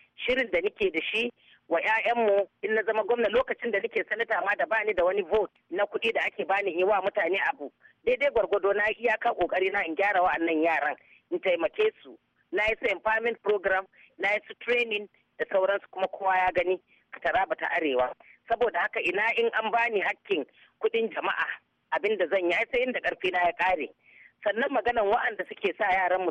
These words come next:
suna zama 'yan bangar siyasa. Ai kullum nake lecture, eh, nakan, eh, nake magana ko ina nakan ce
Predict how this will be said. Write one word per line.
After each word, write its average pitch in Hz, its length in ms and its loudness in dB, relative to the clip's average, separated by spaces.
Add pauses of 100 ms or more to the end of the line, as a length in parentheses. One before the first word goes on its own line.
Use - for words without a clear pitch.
suna 180 240 0
zama 175 240 0
'yan 170 160 -2
bangar 175 340 2
siyasa. 147 460 -2 (480)
Ai 226 120 0
kullum 247 500 0 (320)
nake 233 340 0
lecture, 180 400 -2 (460)
eh, 170 200 2
nakan, 190 400 -2
eh, 165 160 2
nake 196 300 -2
magana 170 400 0
ko 240 160 0
ina 175 240 0
nakan 180 320 -6
ce 175 240 0